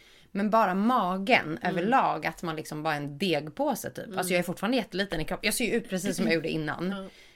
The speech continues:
Speaker 2: Ja.
Speaker 1: Eh, och man liksom, jag har gått ner all vätska och jag, eh, är liksom borta ifrån alla smärtor och sånt som jag har haft.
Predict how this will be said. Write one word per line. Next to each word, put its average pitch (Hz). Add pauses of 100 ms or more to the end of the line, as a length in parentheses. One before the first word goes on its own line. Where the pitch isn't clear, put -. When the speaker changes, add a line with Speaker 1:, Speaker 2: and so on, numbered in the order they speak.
Speaker 2:
Ja. 175
Speaker 1:
Eh, 170
och 170
man 165 (100)
liksom, 160
jag 160
har 170
gått 170
ner 180
all 170
vätska 160
och 165
jag, 156 (600)
eh, - (280)
är 170
liksom 151 (560)
borta 165
ifrån 151
alla 151
smärtor -
och 151
sånt 151
som -
jag 165
har 156
haft. -